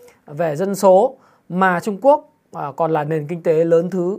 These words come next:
hai thế giới và đang dự kiến là sẽ trở thành nền kinh tế số một thế giới. Theo cái đà tăng trưởng là bảy phần trăm một năm thì sẽ vượt qua Mỹ vào năm hai nghìn không trăm ba mươi.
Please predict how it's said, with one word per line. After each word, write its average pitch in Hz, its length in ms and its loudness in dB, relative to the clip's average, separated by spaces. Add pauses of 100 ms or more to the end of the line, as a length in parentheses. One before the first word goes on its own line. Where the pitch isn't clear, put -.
(120)
hai 220 260 -2
thế 196 120 0
giới 175 260 2
và 185 180 0
đang 202 220 0
dự 214 240 -6
kiến 175 180 2
là 185 80 -6
sẽ - 140 -12
trở 185 120 -10
thành 147 200 -10
nền 139 120 -12
kinh 165 120 -16
tế 135 140 -8
số 196 140 -6
một 214 240 -4
thế 165 120 -4
giới. 165 340 -2 (260)
Theo 247 240 4
cái 262 140 0
đà 196 180 2
tăng 185 220 -6
trưởng 147 320 -6
là 123 60 -14
bảy 156 260 2
phần 151 180 -10
trăm 202 200 0
một 156 60 -8
năm 175 240 -2 (260)
thì 156 100 -12
sẽ 202 140 -6
vượt 196 260 2
qua 190 140 2
Mỹ 202 360 -6 (260)
vào 156 120 -8
năm 165 140 -4
hai 185 120 -4
nghìn 147 120 -8
không 165 100 -12
trăm 185 140 2
ba 170 80 4
mươi. 180 220 8